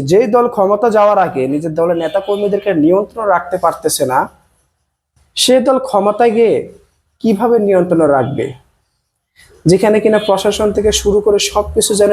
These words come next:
এখন তাদের হাতের মুঠোয়। অন্তর্বর্তীকালীন সরকার আছে বলে কিছু তাদের এখন মনে হচ্ছে না। সব জায়গায় তাদের দাপট চলতেছে, যেটা প্রতিদিন নিউজের পাতা একেবারে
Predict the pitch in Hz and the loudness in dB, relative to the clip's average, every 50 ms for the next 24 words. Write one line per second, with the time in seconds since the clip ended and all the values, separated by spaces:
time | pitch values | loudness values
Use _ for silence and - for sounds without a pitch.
0 | 196 190 190 202 190 - 175 175 180 170 160 156 156 - 175 160 156 143 135 - | 2 2 2 -2 -2 0 0 0 0 0 0 -4 0 0 0 2 2 0 2 2
1 | 139 135 147 170 175 - 202 196 202 190 - 208 - 196 190 202 202 - - 190 | 2 2 2 2 0 0 0 0 0 0 0 0 0 2 2 2 0 0 0 0
2 | 180 180 - 208 202 202 - - - 156 165 - - 208 208 208 220 214 208 214 | -2 0 2 0 0 0 0 -2 0 0 0 0 0 -2 -2 0 0 2 2 2
3 | 254 - - - - - _ _ - - 196 - 226 214 214 196 190 202 190 185 | 0 -2 -8 -20 -20 -20 _ _ -2 -2 0 0 0 0 0 2 2 2 2 2
4 | 185 - 185 175 165 165 175 175 - 170 - - - 151 131 113 120 120 - - | 0 0 -4 0 0 2 2 2 0 -2 -4 -4 -6 -6 -6 -6 -6 -10 -12 -20
5 | _ _ _ - _ _ _ _ _ - - - - - _ - - - - - | _ _ _ -20 _ _ _ _ _ -20 -20 -20 -20 -20 _ -20 -20 -20 -20 -10
6 | - - - - 247 254 262 277 269 247 214 202 240 233 233 226 226 202 196 214 | -6 -4 -4 0 2 2 2 2 2 0 0 0 0 0 0 0 -2 -2 0 0
7 | 202 180 185 214 185 185 - 202 - - - 175 165 175 151 - - 143 139 170 | -2 0 0 -2 -2 -2 -4 -8 -6 -4 -4 -4 -4 -4 -8 -10 -8 -6 -6 -2
8 | 175 185 175 - - 185 185 - 202 233 220 196 180 190 208 214 202 226 220 - | -2 -2 -4 -2 -6 -6 -4 -2 0 2 2 4 4 4 4 4 2 0 0 0
9 | - 202 196 196 202 190 190 196 185 190 190 | 0 -2 2 2 2 2 2 0 0 0 0